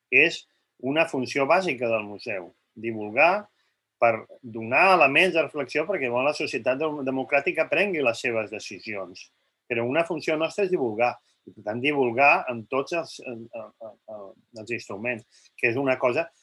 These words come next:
que alguns tipus de museus entenen perfectament, eh? Perquè hi ha diferències en els museus. Per tant, jo, jo no crec que sigui una dictadura. El que sí que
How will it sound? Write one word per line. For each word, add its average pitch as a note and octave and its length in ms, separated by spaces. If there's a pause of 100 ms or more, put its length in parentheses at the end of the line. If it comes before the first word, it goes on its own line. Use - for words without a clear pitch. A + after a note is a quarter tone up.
(200)
que C3 140
alguns A#2+ 420
tipus C#3 400
de C#3+ 80
museus C#3+ 460
entenen B2+ 420
perfectament, A#2 720 (320)
eh? D3+ 160 (160)
Perquè F#2+ 280
hi G2+ 100
ha G#2+ 80
diferències A#2 680
en G2+ 180
els F#2+ 160
museus. F#2+ 380 (340)
Per G#2+ 80
tant, C3 160
jo, C3+ 180
jo C3+ 140
no E3 120
crec D3 200
que A#2+ 100
sigui A2+ 220
una G#2+ 120
dictadura. B2+ 440
El G#2+ 160
que G#2 100
sí C3 220
que D#3+ 140